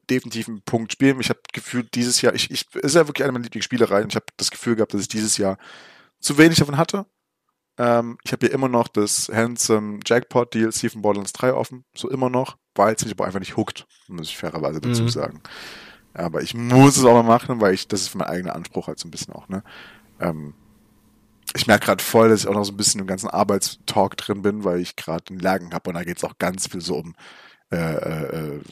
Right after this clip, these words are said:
Speaker 1: Refle-, eigene Reflexion, wie ding-, wie bring ich Dinge rüber und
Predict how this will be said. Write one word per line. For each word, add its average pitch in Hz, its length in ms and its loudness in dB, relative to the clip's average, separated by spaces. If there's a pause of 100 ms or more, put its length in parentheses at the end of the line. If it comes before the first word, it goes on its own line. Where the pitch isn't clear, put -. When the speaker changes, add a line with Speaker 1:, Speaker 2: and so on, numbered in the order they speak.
(200)
Speaker 1:
Refle-, 120 360 4
eigene 120 300 6
Reflexion, 113 680 4
wie 104 60 -2
ding-, 110 200 -4
wie 110 180 2
bring 113 200 -4
ich 107 80 -6
Dinge 107 240 -2
rüber 113 300 6
und 95 220 -2